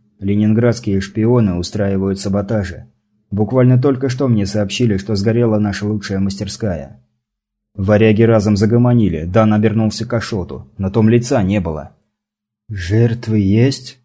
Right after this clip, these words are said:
спросил Толстяк. Таким серьёзным Дан никогда его не видел.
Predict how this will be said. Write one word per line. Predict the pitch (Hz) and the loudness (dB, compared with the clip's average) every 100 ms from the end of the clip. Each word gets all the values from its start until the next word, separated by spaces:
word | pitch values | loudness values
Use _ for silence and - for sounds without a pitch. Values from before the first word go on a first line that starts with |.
| _ _ | _ _
спросил | - - 104 98 98 | -16 -6 -4 -2 -2
Толстяк. | 95 95 95 95 76 _ _ _ _ _ _ _ _ _ _ _ _ - | -2 -4 -4 -12 -12 _ _ _ _ _ _ _ _ _ _ _ _ -4
Таким | 107 101 147 | -2 0 0
серьёзным | 139 143 135 131 123 139 139 131 | 0 0 2 2 2 0 0 0
Дан | 110 113 117 | 2 2 2
никогда | 120 123 120 104 | 2 0 -2 0
его | 98 98 110 | -2 0 0
не | 117 | 2
видел. | 110 80 78 73 - | 2 0 -2 -10 -12